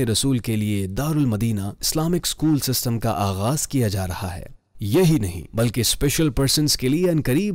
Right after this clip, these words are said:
बहुत सारे कोर्सेज ऑनलाइन भी शुरू करवाए जाएंगे। पैरों से माजूर अफराद के लिए आने वाले वक्तों में मसाजिद व दावत इस्लामी के मदनी मराकज में रैंप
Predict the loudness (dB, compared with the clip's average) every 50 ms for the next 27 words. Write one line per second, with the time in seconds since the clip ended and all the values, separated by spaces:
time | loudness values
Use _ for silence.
0 | -4 -2 -2 0 0 2 0 0 0 -2 -2 0 0 -2 -2 0 0 0 2 2
1 | 0 0 -2 -2 -2 -4 -2 -2 0 2 2 2 2 0 0 0 0 0 0 -2
2 | -2 0 0 0 0 0 0 0 0 0 0 0 0 -2 -2 -4 -6 -8 -10 -12
3 | -14 -14 -16 -4 0 2 4 4 6 4 4 4 4 4 4 4 4 4 2 2
4 | 2 2 2 2 0 0 2 2 0 0 0 -2 -4 -4 -2 -2 -2 -2 -2 -2
5 | -4 -4 0 0 2 4 2 2 2 2 2 2 2 2 2 0 -2 0 -2 -2
6 | 0 0 -2 -6 -8 -12 -14 -16 _ -4 -2 0 2 2 2 2 2 2 2 2
7 | 2 0 0 2 2 2 4 4 2 2 2 2 2 2 0 2 2 4 2 2
8 | 2 2 2 2 2 2 4 4 4 4 4 4 4 2 2 0 0 0 -2 0
9 | 2 2 2 2 2 2 2 2 2 0 0 0